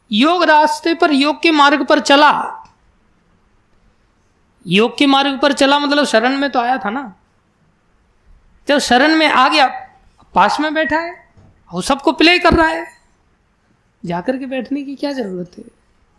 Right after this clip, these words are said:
तुम तो सबके मालिक बन गए एक प्रकार से। फिर भी किसी की इच्छा हो रही है तो भगवान के चलो ठीक है बिठा देते तुमको। दूसरे व्यक्ति ने पेमेंट करके बैठा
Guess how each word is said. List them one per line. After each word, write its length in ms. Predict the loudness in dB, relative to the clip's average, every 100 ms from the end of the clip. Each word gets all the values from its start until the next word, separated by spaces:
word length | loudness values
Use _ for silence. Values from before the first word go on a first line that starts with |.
| _ _
तुम 140 | -8 -4
तो 120 | -2
सबके 260 | -2 -4 -2
मालिक 340 | 0 0 -2
बन 200 | -6 -6
गए 120 | -8
एक 140 | -12 -12
प्रकार 300 | -12 -12 -14
से। 420 | -16 -18 -20 _ _ _ _ _ _ _ _
फिर 180 | 0 2
भी 100 | 2
किसी 260 | 2 2
की 80 | 2
इच्छा 220 | 0 0
हो 140 | 0 0
रही 180 | -2 -2
है 80 |
तो 80 | -2
भगवान 340 | -2 0 0 0
के 60 |
चलो 280 | 0 0 0
ठीक 240 | 2 2
है 80 | 0
बिठा 280 | -4 -4 -4
देते 280 | -4 -6 -8
तुमको। 320 | -12 -16 -20 _ _ -8 -6 -6 -10 -14 _ _ _ _ _ _ _ _ _ _ _ _
दूसरे 360 | -8 -4 -2 -2
व्यक्ति 280 | -2 0 0
ने 100 | 2
पेमेंट 440 | 2 2 2 2
करके 260 | 2 2 2
बैठा 540 | 2 2 2 0 -8